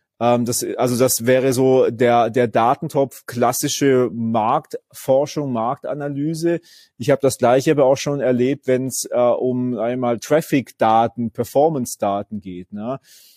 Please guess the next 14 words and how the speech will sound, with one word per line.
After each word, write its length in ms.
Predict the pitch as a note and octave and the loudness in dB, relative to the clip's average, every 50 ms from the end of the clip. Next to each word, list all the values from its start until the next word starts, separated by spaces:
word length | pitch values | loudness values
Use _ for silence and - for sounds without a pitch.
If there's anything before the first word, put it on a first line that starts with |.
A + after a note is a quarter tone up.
| _ _ _ | _ _ _
Äh, 220 | - A#2+ A#2 A2+ A2 | -4 0 0 0 0
Pharma 340 | - - C3 C#3 D3+ D3+ D3 | 2 2 2 2 2 2 0
schreit 340 | - - A2+ A#2+ C#3 D#3 | 0 0 0 2 2 2
ja 80 | - D3+ | 4 2
extrem 300 | C#3+ C3 - - C3+ D3 | 2 2 0 0 0 0
nach, 220 | D3 C#3+ C#3 C#3+ | 0 0 0 0
wir 80 | C#3+ C#3 | 0 0
brauchen 280 | B2+ B2+ C3 C3+ C3+ B2 | 2 2 0 0 2 2
Daten, 320 | B2 - C#3+ D3 - C3+ | 2 2 2 0 0 -2
Daten, 300 | C3 B2+ C3 C3 - B2 | 0 2 0 0 -2 -2
Daten. 540 | A2 A2 G#2 A2 B2+ C3+ - E3+ F3 F3 E3 _ _ _ _ _ _ _ - | -2 0 0 0 0 -2 -2 -6 -6 -6 -8 _ _ _ _ _ _ _ -2
Ähm, 580 | B2+ B2+ C3 C3 C3 C3 C3 C3 C3 B2+ - _ _ _ _ | 2 2 2 2 0 -2 -4 -6 -6 -8 -12 _ _ _ _
auch 220 | - C3 B2+ B2 | 0 0 0 0
da 520 | - - C3+ A#2 A#2 B2 C3+ D3+ E3 D3+ | 0 0 2 2 4 4 4 4 2 0